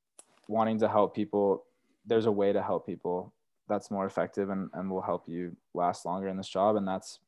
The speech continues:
that's by learning with them or, you know, exchanging information rather than, like,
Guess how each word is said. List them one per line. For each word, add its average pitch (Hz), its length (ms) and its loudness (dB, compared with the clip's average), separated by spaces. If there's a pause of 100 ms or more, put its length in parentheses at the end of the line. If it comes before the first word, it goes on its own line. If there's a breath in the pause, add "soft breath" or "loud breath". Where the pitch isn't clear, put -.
(120)
that's 92 260 -2
by 90 240 2
learning 90 420 -4
with 87 240 -4
them 67 360 -8 (300)
or, 85 460 -4 (880)
you 101 80 -4
know, 76 160 -8
exchanging 87 600 -8
information 76 560 -10
rather 80 200 -2
than, 76 180 -6
like, 67 320 -10